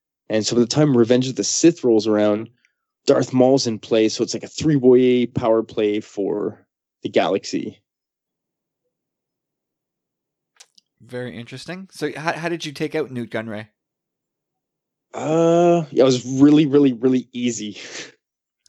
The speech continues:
Speaker 1: It's, like, pretty much the easiest money I ever made. And just, uh, whatever.
Speaker 2: Okay.
Speaker 1: The one ex-,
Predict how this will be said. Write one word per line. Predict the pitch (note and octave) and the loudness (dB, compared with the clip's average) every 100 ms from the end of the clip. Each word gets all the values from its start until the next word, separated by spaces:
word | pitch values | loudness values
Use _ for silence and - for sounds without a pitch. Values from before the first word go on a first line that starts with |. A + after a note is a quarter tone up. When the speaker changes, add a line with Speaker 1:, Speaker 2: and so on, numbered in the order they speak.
| C3+ - _ | -16 -16 _
Speaker 1:
It's, | - | 0
like, | A#2 | 0
pretty | - C#3+ | 4 4
much | C#3 - | 4 0
the | A#2 | 0
easiest | C#3 C3+ B2+ B2 | 2 4 2 2
money | A#2 A#2 | 2 2
I | G#2 - | 2 -2
ever | A2+ A2 | 0 0
made. | A2 G#2+ A2+ _ _ _ _ _ _ _ - _ _ _ _ _ _ _ _ _ _ _ _ _ _ _ _ _ | 0 -2 -4 _ _ _ _ _ _ _ -20 _ _ _ _ _ _ _ _ _ _ _ _ _ _ _ _ _
And | C3+ - | -20 -20
just, | C3+ C3 - | -18 -14 -4
uh, | B2 C3+ C#3+ C#3 _ | -2 -2 -4 -6 _
whatever. | - C#3 C3+ - _ - _ _ _ _ _ _ _ _ _ _ _ _ _ _ _ _ _ _ _ - | -2 0 -2 -6 _ -20 _ _ _ _ _ _ _ _ _ _ _ _ _ _ _ _ _ _ _ -4
Speaker 2:
Okay. | C3+ A2+ | 0 4
Speaker 1:
The | A#2+ | 4
one | B2+ | 2
ex-, | A#2+ - | 0 -2